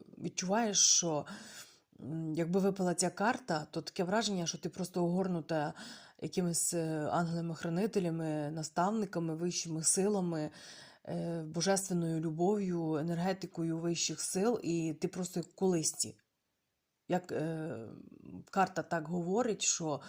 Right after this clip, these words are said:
ну, відчуваєш себе як, е, о, комфортно, тепло,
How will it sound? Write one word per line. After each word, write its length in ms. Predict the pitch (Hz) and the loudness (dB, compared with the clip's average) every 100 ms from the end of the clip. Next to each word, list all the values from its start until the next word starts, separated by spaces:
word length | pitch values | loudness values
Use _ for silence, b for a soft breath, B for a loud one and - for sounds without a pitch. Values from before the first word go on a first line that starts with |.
| B B B B B - | B B B B B -4
ну, 160 | 185 165 | -2 0
відчуваєш 520 | 180 185 220 220 - | 0 0 2 2 0
себе 260 | 180 202 196 | 0 2 2
як, 260 | 175 - | 0 -4
е, 40 | 175 | -4
о, 460 | 165 - 170 170 147 143 - | -2 -2 -4 -6 -8 -12 -4
комфортно, 680 | 185 175 226 247 180 170 | -2 0 0 0 -2 -4
тепло, 760 | 156 - 214 214 185 165 151 | -4 0 2 0 0 0 0